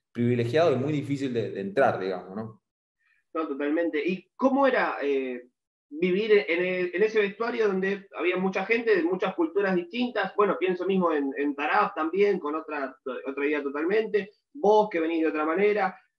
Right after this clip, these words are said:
Speaker 2: ¿Cómo se convivían? ¿Qué idioma se hablaba? ¿Qué se compartía en, en la mesa? ¿Qué hacían en las concent-, si concentraban? Porque sé que en, en Inglaterra no suelen concentrar a veces. ¿Qué hacían cuando se juntaban ustedes?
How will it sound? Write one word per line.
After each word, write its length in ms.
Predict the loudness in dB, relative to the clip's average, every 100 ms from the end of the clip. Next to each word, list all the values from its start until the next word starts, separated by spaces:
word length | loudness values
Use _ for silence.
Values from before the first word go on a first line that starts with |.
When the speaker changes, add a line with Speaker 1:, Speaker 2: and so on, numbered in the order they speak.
| _ _ _ _ -6
Speaker 2:
¿Cómo 240 | 0 2
se 100 | 2
convivían? 580 | 0 2 2 4 2 2
¿Qué 80 | -2
idioma 480 | -6 -4 -2 -2 0
se 120 | 0
hablaba? 640 | 2 4 4 4 2 0 -6
¿Qué 100 | -2
se 140 | 0
compartía 720 | -2 0 -2 -2 0 0 0
en, 100 | -2
en 180 | 0 0
la 120 | 0
mesa? 420 | -2 -2 -2 -4
¿Qué 120 | 0
hacían 500 | -2 -2 -6 -2 0
en 80 | 0
las 160 | -2 -2
concent-, 480 | -4 -2 -2 -2 -4
si 180 | -4
concentraban? 680 | 0 0 0 0 4 6 6
Porque 220 | 2 0
sé 160 | -4 -2
que 60 |
en, 80 | 0
en 180 | 2 2
Inglaterra 460 | 2 0 0 0 0
no 120 | -2
suelen 300 | -2 0 0
concentrar 560 | 0 -2 -2 0 0
a 60 | 0
veces. 320 | -2 -2 -4
¿Qué 80 | -2
hacían 340 | -4 -2 0 2
cuando 220 | 2 0
se 100 | -6
juntaban 400 | -6 -2 0 0
ustedes? 600 | 0 2 2 2 -4 _